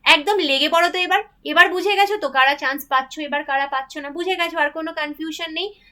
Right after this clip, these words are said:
তাহলে একদম চোখ বন্ধ করে এবার লেগে পড়ো। এই নটা মাস দয়া করে আর ওয়েস্ট করো না টাইম। তোমাদের আগেও আমি অনেক দিন থেকে বলছি, টাইম ওয়েস্ট করো না, গুজবে কান দিও না, যে যা বলছে শুনো না,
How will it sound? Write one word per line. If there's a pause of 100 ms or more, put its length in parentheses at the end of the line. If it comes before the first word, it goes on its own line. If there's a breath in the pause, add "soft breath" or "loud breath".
তাহলে (260)
একদম (100)
চোখ
বন্ধ
করে (260 soft breath)
এবার
লেগে
পড়ো। (240)
এই
নটা
মাস (280)
দয়া
করে (280 soft breath)
আর
ওয়েস্ট
করো
না
টাইম। (280)
তোমাদের
আগেও
আমি
অনেক
দিন
থেকে
বলছি,
টাইম
ওয়েস্ট
করো
না,
গুজবে
কান
দিও
না,
যে
যা
বলছে
শুনো
না,